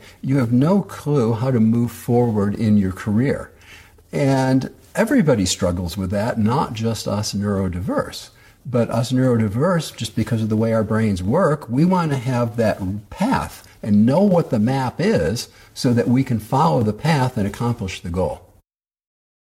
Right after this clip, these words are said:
You know, everybody in the, uh, in the working world has to put up with change. And change for everybody is difficult. It's very stressful. It's very anxiety producing.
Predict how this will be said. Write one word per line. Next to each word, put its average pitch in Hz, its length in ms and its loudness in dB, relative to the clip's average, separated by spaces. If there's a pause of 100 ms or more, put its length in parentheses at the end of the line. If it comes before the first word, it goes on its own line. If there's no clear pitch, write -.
(540)
You 175 120 2
know, - 120 -4
everybody 165 640 2
in 113 280 4
the, 104 280 2
uh, 101 340 2
in 110 200 2
the 104 160 2
working 104 500 0
world 95 340 2
has 98 160 -2
to - 80 -8
put 92 180 -6
up 87 160 -6
with 87 140 -8
change. 82 500 -6 (340)
And 135 160 0
change 190 440 2
for 131 160 -2
everybody 139 560 0
is 127 140 -2
difficult. - 600 -6 (420)
It's - 340 -6
very 98 300 0
stressful. 107 640 0
It's 123 100 -6
very 113 220 0
anxiety 123 680 0
producing. 80 640 -8